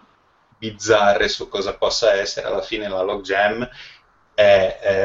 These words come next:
eh, questo gruppo della localizzazione lida, due o tre persone ai G D A che mandano delle mail: "Contattiamo queste aziende, queste aziende si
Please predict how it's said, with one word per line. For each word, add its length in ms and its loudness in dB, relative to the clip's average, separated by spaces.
eh, 60 -6
questo 400 -4
gruppo 400 0
della 240 0
localizzazione 880 -2
lida, 440 -4
due 340 0
o 40 -6
tre 240 0
persone 800 0
ai 120 -2
G 180 -8
D 360 0
A 260 -20
che 140 0
mandano 480 0
delle 260 -2
mail: 320 -4
"Contattiamo 1000 -2
queste 340 -4
aziende, 580 -6
queste 260 -6
aziende 460 -6
si 280 -16